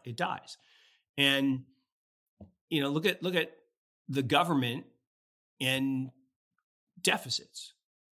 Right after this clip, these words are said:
Massive deficits. Well, how do you fund a deficit? You have to issue debt. Well, who buys the debt? Well, if the rest of the world says, "I don't want your debt," then the central bank's gotta buy it. And if you look at the central banks, that's what they do. They just keep buying those government bonds.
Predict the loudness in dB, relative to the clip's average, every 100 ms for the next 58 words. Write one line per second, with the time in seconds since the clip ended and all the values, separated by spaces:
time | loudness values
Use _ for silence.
0 | _ _ _ _ _ _ 0 2 4 2
1 | 2 0 0 -4 -6 -6 -4 -2 -2 -4
2 | -4 -4 -6 -8 -6 -4 -6 -8 -10 -10
3 | -8 -4 -4 -6 -10 -6 -4 -2 -2 -4
4 | -8 -6 -6 -8 -16 _ _ _ _ _
5 | -6 -4 -2 -4 -10 _ _ _ _ -2
6 | 0 0 -8 -8 0 0 0 -2 -2 -2
7 | -2 -6 -8 -8 -8 -8 -6 -2 -2 -4
8 | -10 _ _ _ _ _ _ _ -6 -4
9 | -2 -4 -4 -4 -4 -4 -8 -14 -18 -20
10 | -20 _ _ -4 -4 -2 2 4 2 -2
11 | -6 -2 -2 -4 -4 -4 -4 -4 -6 -6
12 | -10 -6 -6 -6 -12 -12 -12 -10 -10 -10
13 | -4 0 0 0 -4 -6 -8 -8 -8 -8
14 | -8 -4 -2 0 -2 -8